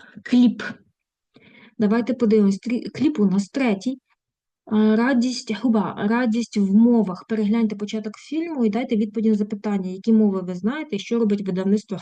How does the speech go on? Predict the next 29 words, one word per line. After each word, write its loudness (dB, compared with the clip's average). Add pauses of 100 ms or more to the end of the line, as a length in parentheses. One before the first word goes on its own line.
Хуба. -6 (480)
Що -4
підходить, -2
що -4
ви -2
маєте -4
на 4
увазі? -4 (400)
Е, 0
як 2
ви 4
думаєте, 4
потім 0
продовжіть -2
перегляд, -6
е, -10 (180)
фільму, -4
порівняйте. 0
Міхаела 0 (120)
Хюба, -2
Макс 0 (140)
Хюба, -2
Ернст -2 (100)
Хюба. -6 (500)
Заснували 2
видавництво 2
в -2
двадцять -4
першому -4